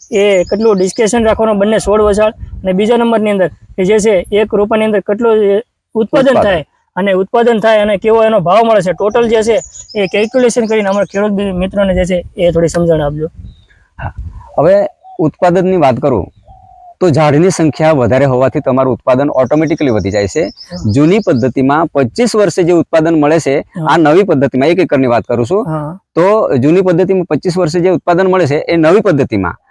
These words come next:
Speaker 2: તમને ચોથા જ વર્ષે મળી જાય છે.
Speaker 1: ચોથા જ વર્ષે
Speaker 2: હા.
Speaker 1: મળે.
Speaker 2: આમ પચીસ વર્ષે તમને જે ઉત્પાદન જૂની પદ્ધતિમાં મળે છે, કેમ કે, અ, ઝાડની સંખ્યા ઓછી હોવાને લીધે.
Speaker 1: ઓછી હોય.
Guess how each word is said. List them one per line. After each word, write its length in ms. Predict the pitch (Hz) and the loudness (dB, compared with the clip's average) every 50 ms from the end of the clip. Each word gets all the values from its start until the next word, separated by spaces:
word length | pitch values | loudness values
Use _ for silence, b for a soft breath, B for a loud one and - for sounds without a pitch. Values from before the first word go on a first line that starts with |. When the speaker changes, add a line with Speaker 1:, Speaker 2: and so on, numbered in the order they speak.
| b b b b b _ | b b b b b _
Speaker 2:
તમને 200 | 151 156 185 202 | 0 2 2 2
ચોથા 280 | 170 - 180 160 196 208 | 2 2 0 0 2 2
જ 40 | 190 | 2
વર્ષે 220 | 175 123 - 131 | 0 0 0 -2
મળી 140 | 110 95 87 | -2 -2 -2
જાય 120 | 78 76 | -4 -6
છે. 140 | - - - - _ _ _ _ - | -10 -12 -18 -20 _ _ _ _ -6
Speaker 1:
ચોથા 240 | 180 175 165 190 175 | -6 -4 -2 -2 -2
જ 20 | |
વર્ષે 200 | 160 156 156 220 | -2 -2 -2 -2
Speaker 2:
હા. 80 | 202 170 | -2 -4
Speaker 1:
મળે. 220 | 160 165 170 170 - - | -6 -10 -12 -12 -8 -4
Speaker 2:
આમ 140 | 117 147 160 | -2 0 0
પચીસ 300 | - 156 143 - 196 196 | 0 0 0 0 2 2
વર્ષે 240 | 202 180 - 202 170 | 0 0 0 -2 -2
તમને 220 | - 175 175 180 | 0 0 0 2
જે 80 | 170 180 | 2 2
ઉત્પાદન 400 | 165 - - 170 165 180 180 151 | 0 2 2 2 2 2 2 2
જૂની 160 | 139 156 180 | 2 2 2
પદ્ધતિમાં 420 | 180 170 156 165 151 160 151 147 | 2 0 0 0 0 0 0 0
મળે 100 | 135 143 | 0 -2
છે, 20 | 143 | -2
કેમ 100 | 143 135 | -2 -2
કે, 300 | 156 156 - 104 135 131 | -2 -2 -2 -2 -2 -2
અ, 160 | 127 123 113 | 0 0 0
ઝાડની 240 | 104 131 131 139 147 | 0 0 0 0 0
સંખ્યા 280 | - 151 135 - 143 | -2 -2 -2 0 0
ઓછી 200 | 120 110 - 139 | 0 0 -2 -2
હોવાને 260 | 113 107 104 98 98 | -2 -2 -2 -2 -2
લીધે. 200 | 95 92 - 131 | -2 -2 0 -2
Speaker 1:
ઓછી 100 | 170 175 | -2 -2
હોય. 220 | 160 151 147 151 | -4 -8 -10 -14